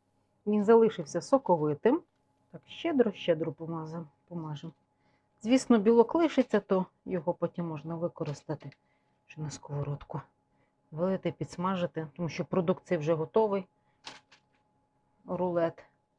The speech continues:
Нічого тут з кісточки на нього не перейшло. От і все. Все, вставляю зарум'янюватись.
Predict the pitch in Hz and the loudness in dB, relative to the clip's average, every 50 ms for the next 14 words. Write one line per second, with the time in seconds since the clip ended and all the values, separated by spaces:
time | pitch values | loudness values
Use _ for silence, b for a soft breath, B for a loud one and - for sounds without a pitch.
0 | _ _ - 156 156 139 - - 175 160 156 - 165 156 - _ _ _ _ - | _ _ -16 -14 -14 -10 -6 -4 -4 -4 -4 -6 -8 -8 -10 _ _ _ _ -16
1 | - - 208 - - - 180 - - 175 160 165 170 170 185 175 170 170 160 156 | -10 -8 -8 -6 -4 -6 -6 -4 -2 -4 -2 -2 -4 -4 -4 -6 -6 -6 -8 -10
2 | 151 - 156 - 139 139 - - - - - - _ _ _ _ _ _ _ _ | -10 -12 -10 -10 -10 -14 -14 -18 -20 -20 -20 -20 _ _ _ _ _ _ _ _
3 | _ _ _ _ _ _ _ _ _ _ _ _ _ _ _ _ _ - 180 175 | _ _ _ _ _ _ _ _ _ _ _ _ _ _ _ _ _ -12 -12 -10
4 | - - 160 - - - - 135 - _ _ _ _ _ _ _ _ _ _ _ | -10 -10 -12 -12 -12 -12 -12 -12 -12 _ _ _ _ _ _ _ _ _ _ _
5 | _ _ _ _ _ _ _ _ _ _ _ _ _ _ _ _ _ _ _ _ | _ _ _ _ _ _ _ _ _ _ _ _ _ _ _ _ _ _ _ _
6 | - - 180 160 147 - - - - 202 185 190 220 240 240 220 180 185 185 185 | -10 -4 -4 -4 -4 -6 -6 -2 2 2 4 4 4 4 4 2 2 0 0 0
7 | 170 151 147 135 139 143 156 175 202 196 285 277 - - | 0 -2 -4 -4 -4 -4 -2 -2 -2 -2 -2 -6 -6 -8